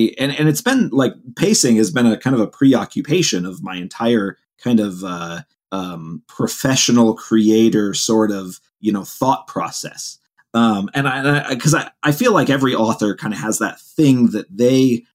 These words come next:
spend more time on than, than, than they do other things. And for me, it's pacing.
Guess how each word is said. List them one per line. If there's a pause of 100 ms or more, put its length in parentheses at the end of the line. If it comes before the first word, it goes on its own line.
(220)
spend
more
time
on
than, (100)
than, (220)
than (240)
they
do
other
things.
And
for
me,
it's
pacing.